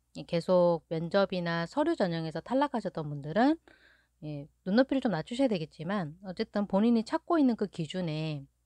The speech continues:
회사가 구해지거나 아니면 면접에 대한 제의가 연락이 올 가능성이 높습니다. 또 할 일과 직장이 생기는 운이 들어온 날이기 때문에 그렇고요. 전체적으로는 이런 구직 활동을 하지 않는 분들, 일반적인 직장인분들,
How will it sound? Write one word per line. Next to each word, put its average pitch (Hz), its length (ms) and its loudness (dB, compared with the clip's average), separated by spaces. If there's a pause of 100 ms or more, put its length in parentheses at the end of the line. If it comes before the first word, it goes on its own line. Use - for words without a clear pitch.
(140)
회사가 247 300 0
구해지거나 170 880 0 (380)
아니면 175 440 -2
면접에 175 500 0
대한 180 260 -2
제의가 175 720 -2 (160)
연락이 165 320 -6
올 160 140 -4
가능성이 156 400 -6
높습니다. 147 640 -8 (560)
또 165 140 0
할 320 240 6
일과 330 240 6
직장이 269 440 4
생기는 320 340 2
운이 175 280 -2
들어온 175 300 -2
날이기 160 300 -4
때문에 170 220 -6
그렇고요. 160 600 -2 (380)
전체적으로는 175 960 -2 (800)
이런 165 200 -4
구직 240 260 0
활동을 240 300 4
하지 302 180 2
않는 165 240 0
분들, 151 420 -6
일반적인 185 420 -2
직장인분들, 143 920 -4